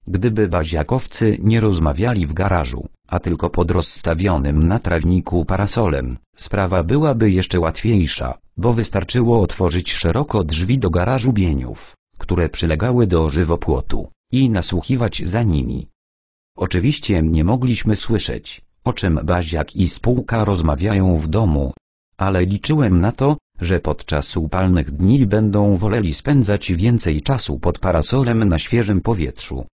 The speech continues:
Wrócili wreszcie i rozparli się na leżakach w cieniu parasola. "Trójka, skocz do lodówki po piwo",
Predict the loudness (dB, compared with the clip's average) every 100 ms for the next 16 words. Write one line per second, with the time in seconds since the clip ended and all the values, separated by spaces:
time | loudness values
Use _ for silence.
0 | _ _ _ _ _ -4 0 0 0 0
1 | 2 2 -2 -2 -4 -4 -4 -2 0 2
2 | 0 0 0 0 0 2 2 2 0 0
3 | -2 -4 -6 -2 2 4 4 2 0 0
4 | 0 -2 -4 -10 _ _ _ _ _ _
5 | _ 0 2 2 0 -4 -4 -8 -6 -4
6 | -2 -4 -8 -2 2 2 2 0 -2 -4
7 | -4 -2 -2 -2 0 -2